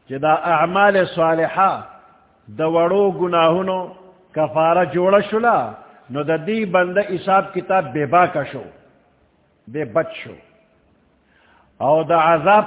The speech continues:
په ځای به ته ثواب ملاویږي، او د د-، دوزخ په ځای به ورته جنت ملاویږي۔ احادیثو کې راځي چې کم بنده مانځه د پاره اودس کوي، نو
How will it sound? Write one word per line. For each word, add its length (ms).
په 120
ځای 160
به 120
ته 260
ثواب 480
ملاویږي، 680
او 200
د 100
د-، 300
دوزخ 420
په 100
ځای 220
به 100
ورته 280
جنت 420
ملاویږي۔ 640
احادیثو 560
کې 140
راځي 340
چې 220
کم 240
بنده 520
مانځه 500
د 200
پاره 320
اودس 600
کوي، 300
نو 200